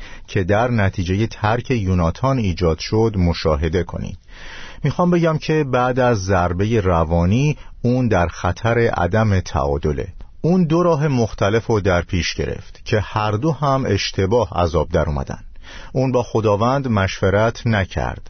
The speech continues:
گرچه بعدها می‌بینیم که داوود همیشه از خداوند مسئلت می‌کرد. اینجا می‌بینیم که وقتی داوود احساس می‌کنه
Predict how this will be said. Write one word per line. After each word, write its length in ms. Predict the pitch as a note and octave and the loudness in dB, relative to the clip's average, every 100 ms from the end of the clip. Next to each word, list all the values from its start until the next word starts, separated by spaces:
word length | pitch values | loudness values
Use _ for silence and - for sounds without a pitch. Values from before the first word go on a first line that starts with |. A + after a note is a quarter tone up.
| - | -2
گرچه 360 | G2 G2+ G2 D#3+ | 0 0 0 0
بعدها 420 | C3+ A2+ - D3 | 2 2 0 -2
می‌بینیم 400 | C#3+ A#2 G#2 B2+ | 0 0 2 0
که 160 | - C#3 | 0 -2
داوود 640 | G#2 F#2 E2+ G2+ C#3+ G2+ - - - | 2 2 4 2 0 -2 -8 -16 -8
همیشه 520 | - A#2+ A#2+ A2 E3+ | -2 2 2 2 0
از 160 | D#3 - | 0 -2
خداوند 680 | G2 F2+ E2 G2+ B2+ C#3 - - G2 | 0 2 2 2 0 0 -4 -6 -2
مسئلت 720 | F2+ E2+ - - G2 G#2+ - | 0 0 -4 0 0 0 -4
می‌کرد. 480 | C#2+ - - - - - - - - | -8 -8 -10 -12 -16 -16 -16 -18 -4
اینجا 260 | D3+ D3+ G3 | 0 2 4
می‌بینیم 400 | F#3 C#3+ D#3 F3 | 4 2 2 2
که 160 | - E3 C3+ | 2 2 2
وقتی 420 | A2+ B2 - D3+ C#3+ | 2 0 -2 -4 0
داوود 580 | A#2 F#2+ E2+ G2 A2 | 4 4 4 0 0
احساس 680 | G2+ F2+ - - A2 A#2+ - | 2 0 -2 -2 0 0 0
می‌کنه 500 | G2+ - F#2 F#2 F#2+ | -2 0 2 2 0